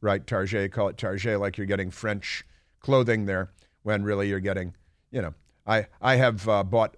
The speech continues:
my pajama pants there over the years, pajama, pajama pants, and, um, uh, 'cause they're pretty good, and they're, like, eighteen bucks,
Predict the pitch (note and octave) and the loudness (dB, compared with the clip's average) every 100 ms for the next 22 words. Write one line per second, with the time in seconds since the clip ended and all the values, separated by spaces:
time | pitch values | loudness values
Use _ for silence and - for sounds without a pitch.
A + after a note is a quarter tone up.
0 | _ G#2 G#2+ G2+ - G#2+ F2+ D#3 D#3 A2 | _ -2 -2 -2 -2 0 2 4 4 2
1 | - C3 F#2+ - - - _ G#2 G2 F#2 | 0 -2 -2 -6 -12 -12 _ -2 0 0
2 | F#2 F#2 D#2+ D#2 A2+ G2 A2 - - - | -2 -2 -4 -6 -6 -4 -4 -6 -16 -10
3 | - F#2+ A2 A2 B2 A2+ - _ _ _ | -6 -2 -2 -2 -4 -6 -8 _ _ _
4 | _ _ - G#2 G#2 G2+ G2 G#2+ G2+ G2 | _ _ -6 -2 0 -2 -4 -4 -2 0
5 | F#2+ F2+ _ _ _ _ - E2 G#2 G#2 | -2 -6 _ _ _ _ -14 -12 -10 -10
6 | G#2+ G#2+ - A2+ A2 G#2 - B2+ G#2+ G2+ | -12 -6 0 0 0 0 0 0 2 0
7 | G2 F2+ F2+ - A#2+ - A2 F2+ G2 - | -2 -4 -6 -4 -6 -4 -8 -4 -6 -8